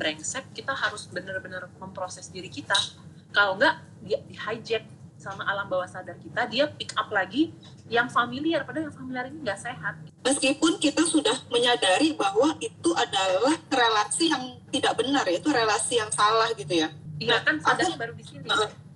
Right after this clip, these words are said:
Speaker 1: Yang perlu kita sadar
Speaker 2: Heeh.
Speaker 1: di sini. Nah, makanya butuh proses. Kalau nggak mau pergi psikolog, walaupun sekarang lagi banyak yang gratis, teman-teman bisa sering ngelakuin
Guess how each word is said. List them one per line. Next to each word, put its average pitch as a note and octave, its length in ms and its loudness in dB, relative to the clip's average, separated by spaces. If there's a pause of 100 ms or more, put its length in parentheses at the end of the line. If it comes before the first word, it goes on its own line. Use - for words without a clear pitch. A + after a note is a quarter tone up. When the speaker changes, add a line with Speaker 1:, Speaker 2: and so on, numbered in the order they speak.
(200)
Speaker 1:
Yang A3+ 160 -2
perlu A#3 160 -4
kita - 160 -6
sadar A3+ 240 4
Speaker 2:
Heeh. A#3 80 2
Speaker 1:
di A#3 80 6
sini. A3 320 4
Nah, G3 360 -6 (360)
makanya B3+ 320 -2
butuh - 240 -8
proses. A3 320 -10
Kalau G3 320 -6
nggak F3 160 -4
mau F3 80 -14
pergi F3 240 -14
psikolog, G#3+ 400 -2
walaupun F#3 320 -8
sekarang G#3+ 240 -6
lagi A3 160 -8
banyak F3+ 260 -8
yang F3+ 140 -12
gratis, D#3+ 480 -6
teman-teman - 400 -10
bisa G3+ 240 -6
sering A3 240 -8
ngelakuin A#3 480 -8